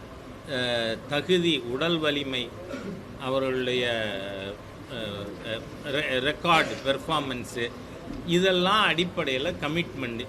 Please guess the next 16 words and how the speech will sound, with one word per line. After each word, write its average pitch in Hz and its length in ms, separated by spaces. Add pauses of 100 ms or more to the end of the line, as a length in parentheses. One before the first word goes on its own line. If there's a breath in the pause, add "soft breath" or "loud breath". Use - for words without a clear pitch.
இதன் 214 260
அடிப்படையில 180 640
தான் 196 240 (380)
வந்து 147 300 (840)
இராணுவ 147 420
அதிகாரிகள் 139 640
நியமிக்கப்படுறாங்க. 127 1000 (420)
இதற்கு 135 340
முன்பாக 147 720 (460)
கிறிஸ்தவர்கள், 139 720
முஸ்லீம்கள் 147 760
எல்லாருமே 190 720 (380)
இராணுவ 160 400
உயர் 170 460
அதிகாரிகளா 135 640
வந்திருக்காங்க. 110 800